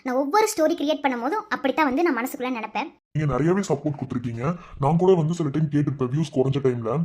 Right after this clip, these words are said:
Speaker 2: "என்னடா ஸ்டோரி வந்து போர் அடிக்குதா, எதுக்கு வந்து வியூஸ் போல, என்னாச்சு?" அப்படின்னு வந்து நான் உங்ககிட்ட வந்து, நான் வந்து, ஆ, ஜஸ்டிசன்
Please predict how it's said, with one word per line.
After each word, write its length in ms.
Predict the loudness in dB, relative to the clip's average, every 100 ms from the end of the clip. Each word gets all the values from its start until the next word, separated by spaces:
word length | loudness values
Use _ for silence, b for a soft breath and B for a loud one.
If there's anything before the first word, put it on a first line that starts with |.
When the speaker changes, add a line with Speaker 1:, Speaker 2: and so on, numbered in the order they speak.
| -2
Speaker 2:
"என்னடா 360 | -2 2 4 2
ஸ்டோரி 320 | 2 0 2
வந்து 160 | 2 0
போர் 220 | 0 2
அடிக்குதா, 460 | 0 0 0 2 0 -2 B
எதுக்கு 300 | -6 -4 0
வந்து 180 | 0 2
வியூஸ் 200 | -2 -2
போல, 300 | -2 0 0 -2 B B
என்னாச்சு?" 380 | -2 0 0 0
அப்படின்னு 220 | -2 -2
வந்து 80 | 0
நான் 120 | 0
உங்ககிட்ட 320 | -2 -4 -2
வந்து, 200 | 0 0
நான் 200 | 0 -2
வந்து, 380 | -2 0 0 0 -6 -8 -6
ஆ, 180 | -6
ஜஸ்டிசன் 640 | -6 -8 _ -4 -2 0